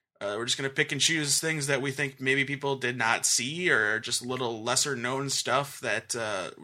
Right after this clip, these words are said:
didn't get played as games or movies or T V shows, you know, that maybe got overlooked that you can still go back in the chronicles of the digital age and find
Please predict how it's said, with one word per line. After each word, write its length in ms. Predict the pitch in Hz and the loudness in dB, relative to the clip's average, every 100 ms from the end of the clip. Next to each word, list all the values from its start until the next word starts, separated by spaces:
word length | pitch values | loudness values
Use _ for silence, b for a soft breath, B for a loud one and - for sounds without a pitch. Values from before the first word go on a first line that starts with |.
| 120 | -8
didn't 180 | 127 | -6
get 220 | 123 92 - | -4 -6 -4
played 360 | 139 139 143 | 0 2 2
as 160 | 131 120 | 0 -2
games 600 | 123 151 160 160 151 131 | -2 -2 -2 -2 -2 -2
or 260 | 107 92 - B B B B | 0 -2 -6 B B B B
movies 520 | 135 170 160 156 147 | -2 2 4 4 4
or 480 | 123 104 101 87 87 | 2 2 2 0 -4
T 180 | - 131 | -4 -6
V 100 | 156 165 | 0 2
shows, 500 | 160 156 156 151 143 | 2 2 2 0 0
you 60 | |
know, 160 | 135 139 | 0 0
that 160 | 113 - - | 0 -4 -8
maybe 260 | 131 135 135 | -2 0 2
got 180 | 139 139 | 2 2
overlooked 640 | 147 143 151 165 - - | 2 2 0 -2 -4 -4
that 120 | 127 | -2
you 80 | 131 | -2
can 140 | 127 160 | -4 -2
still 240 | - 165 | -2 -2
go 140 | 160 | -2
back 320 | 151 156 147 - | 2 4 4 0
in 180 | 131 135 | -6 -6
the 60 | |
chronicles 540 | 127 139 131 135 139 131 | -2 0 0 0 -2 -2
of 140 | 123 | -2
the 80 | 131 | 0
digital 340 | 131 139 127 | 0 2 0
age 420 | 95 107 107 95 - | 2 2 0 -2 -6
and 160 | 113 123 | -8 -2
find 440 | 135 131 110 113 | 2 2 2 -4